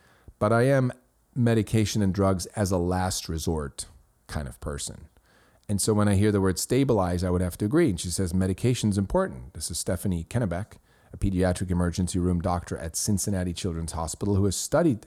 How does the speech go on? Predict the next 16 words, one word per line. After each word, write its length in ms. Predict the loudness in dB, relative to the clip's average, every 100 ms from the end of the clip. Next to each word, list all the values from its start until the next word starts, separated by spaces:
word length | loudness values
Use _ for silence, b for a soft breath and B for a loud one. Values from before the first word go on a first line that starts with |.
| -8
therapeutic 460 | -6 -4 -4 -6 -6
approaches 480 | -6 -6 -6 -8 -8
to 100 | -8
suicidal 580 | -6 -4 -4 -6 -4 -2
impulses. 580 | -2 -6 -10 -16 -20 -20 B B B B B B -2
"Also 340 | 0 2 2
vital," 420 | 2 4 4 2 0
she 160 | -2
said, 340 | -4 -2 -2 -4 -4
"was 260 | -2 -2 -4 -4
knowing 520 | 2 4 4 4 2
that 100 | 2
medication 640 | 0 -2 0 0 0 0
has 200 | 2 0
its 180 | -2 -4
limitations. 680 | -4 0 0 0 -2 -10